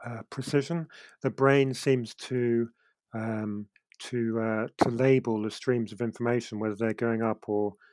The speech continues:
or, uh, or, uh, uh, coming back down. It, it labels how reliable they, they are, how trustworthy they are. And in fact, um,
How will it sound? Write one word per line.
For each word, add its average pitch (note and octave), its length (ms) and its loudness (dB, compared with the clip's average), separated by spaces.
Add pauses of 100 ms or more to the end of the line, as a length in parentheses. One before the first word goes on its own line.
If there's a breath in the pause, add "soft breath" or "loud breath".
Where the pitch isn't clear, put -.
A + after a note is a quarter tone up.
(260 soft breath)
or, G#2+ 400 0
uh, G#2 360 -4
or, G2+ 480 -6
uh, - 340 -16
uh, G#2+ 100 -14
coming A2+ 280 -6
back A2 240 -2
down. G#2+ 400 -2 (460 soft breath)
It, A2+ 140 -6
it A#2+ 220 -6
labels A#2+ 640 0 (100)
how B2+ 280 -2
reliable A#2 640 2
they, G2+ 220 -6 (100)
they G#2+ 80 -6
are, G2 280 -4
how A2+ 160 -6
trustworthy G#2+ 600 -6
they F#2+ 120 -6
are. F2+ 260 -4 (560 loud breath)
And A2+ 360 -2 (140)
in A#2 160 -8
fact, A#2 600 -2 (420)
um, G#2 580 -2